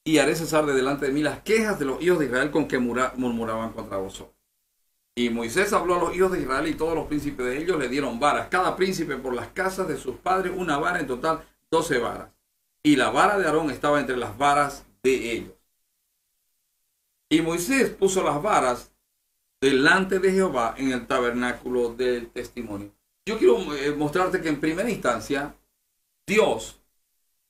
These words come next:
hace una reunión de siervos. Fíjense que, lo voy a poner aquí, que lo mire. Dios hace una reunión de siervos. No solo eso, sino que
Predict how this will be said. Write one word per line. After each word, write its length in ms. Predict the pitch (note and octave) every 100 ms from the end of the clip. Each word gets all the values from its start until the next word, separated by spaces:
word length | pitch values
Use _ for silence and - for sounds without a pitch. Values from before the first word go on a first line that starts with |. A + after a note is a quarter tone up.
| _ -
hace 260 | G3 F#3
una 180 | G3 E3+
reunión 640 | C#3 C3+ D#3 F#3 G#3 G#3+ _ _ _ _ _ _ _ _ _
de 140 | C#3 C3+
siervos. 560 | F#3+ G3+ A2+ G2 - _ _ _ _ _ _ _ _ -
Fíjense 360 | G3+ G#3+ A3
que, 400 | A3 F3+ D3 C3+ - - - -
lo 100 | A2+
voy 160 | C3
a 80 | D#3
poner 220 | D3+ E3+
aquí, 400 | E3+ - G2 G#2 - _ _ _
que 80 | A2
lo 100 | B2
mire. 260 | G2+ - _ _ _ _ _ _ _ _ _ _ _
Dios 360 | G3 A#3+ F#3 C#3+
hace 260 | D#3+ D#3 E3+
una 380 | E3 D3 - _ C#3
reunión 720 | C#3+ C#3+ C#3+ D3 D3 D3 D3
de 120 | C#3
siervos. 420 | - B2+ A#2 - - _ _ _ _ C3+
No 280 | C#3+ F#3
solo 260 | A3+ G#3+ C#3
eso, 400 | C3+ D3+ F#3+ - _ _ _ _
sino 300 | C3 C3+ D#3
que 440 | D#3 D#3 C3+ B2+